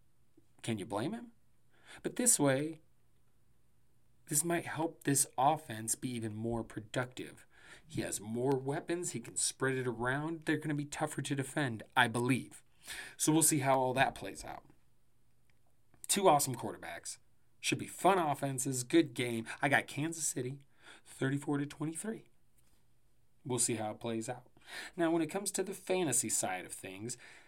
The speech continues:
Kansas City's easy, right? You play your studs. You know who to play. Now, obviously, the question is, what about Darryl the Barrel? Now,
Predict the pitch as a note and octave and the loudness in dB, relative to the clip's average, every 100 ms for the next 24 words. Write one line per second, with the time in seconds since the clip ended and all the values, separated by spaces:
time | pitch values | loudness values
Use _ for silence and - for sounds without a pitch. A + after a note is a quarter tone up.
0 | - - - A#3 G#3+ - C#3 A2+ F2+ E2+ | -20 -14 -8 -4 2 4 6 4 0 -4
1 | - - B2 E3+ - - - - - - | -10 -2 2 2 0 -8 -20 -20 -20 -6
2 | F#3+ E3 C3+ A#2 G2 - - C3 B2 - | -4 0 2 2 -2 -4 -4 -10 -8 -8
3 | - - - - - - - - - - | -10 -20 -20 -20 -20 -20 -20 -20 -20 -12
4 | D#3+ G3 F#3+ A2+ G2+ - G2+ - - F#2+ | -4 -2 0 -2 -4 -6 -10 -10 -12 -12
5 | E2 - - - _ - - - - - | -10 -12 -16 -20 _ -20 -20 -18 -18 -4
6 | A#3 E3+ F3 D#3+ D3+ E3 C3+ C3 E3+ C#3+ | 0 4 6 4 6 6 6 4 4 4
7 | - D3 D3+ C#3+ - - - - - - | 0 0 2 0 -4 -12 -20 -20 -20 -20
8 | - - - - - - - D#3 D#3 D3+ | -20 -20 -20 -20 -20 -20 0 2 4 2
9 | D3+ D3+ D#3+ E3 E3 F3 F#3 G3 A3 F3 | -2 -2 -2 0 -2 -2 -4 -4 -4 -6
10 | A#2 C3+ - - - - - - - - | -8 -12 -20 -20 -20 -20 -20 -20 -20 -6
11 | D#3 D3+ A2+ G#2+ | 2 2 2 -2